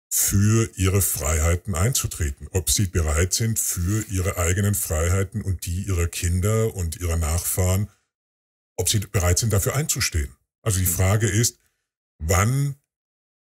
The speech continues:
Speaker 1: ist die Grenze erlebt, wo die Menschen sagen, okay, bis hierher und nicht weiter? Wann ist der Schmerzlevel hoch genug,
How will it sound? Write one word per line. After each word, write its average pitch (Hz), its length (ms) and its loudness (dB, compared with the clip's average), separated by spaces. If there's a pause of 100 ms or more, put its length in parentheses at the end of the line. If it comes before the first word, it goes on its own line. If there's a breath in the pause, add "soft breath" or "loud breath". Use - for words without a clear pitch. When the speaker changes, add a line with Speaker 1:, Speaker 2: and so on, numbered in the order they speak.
(340)
Speaker 1:
ist - 240 0
die 110 100 -2
Grenze 107 480 2
erlebt, 104 540 0
wo 104 80 2
die 95 100 2
Menschen 92 320 2
sagen, 95 300 2
okay, - 260 -2
bis 98 240 0
hierher 92 520 2
und 95 100 2
nicht 87 160 2
weiter? 82 380 0
Wann 90 240 2
ist - 220 -2
der 101 60 2
Schmerzlevel 90 920 2
hoch 95 260 -2
genug, 92 500 0